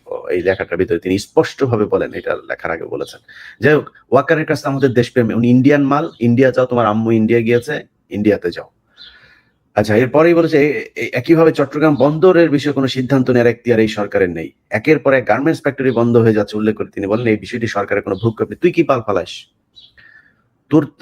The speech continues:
ডিজিএফআই সারাদিন আকাম করে এই গার্মেন্টসের পোলাপানের কাছে যায়, কাটি, কাটি মারে এদেরকে ই করার জন্য। ওই বিভিন্ন,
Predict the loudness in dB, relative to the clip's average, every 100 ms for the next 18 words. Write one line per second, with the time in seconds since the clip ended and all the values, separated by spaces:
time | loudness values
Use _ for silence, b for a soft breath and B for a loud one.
0 | 0 2 4 4 4 0 0 0 2 0
1 | -2 0 2 4 2 0 -2 -2 -2 0
2 | 2 0 -2 -6 -8 -2 0 0 0 -2
3 | -2 0 0 0 -2 -2 -2 -4 0 0
4 | 2 2 0 0 -2 0 0 0 -4 -8
5 | -14 b b b b 2 4 4 2 -6
6 | -16 -20 -4 2 4 4 2 0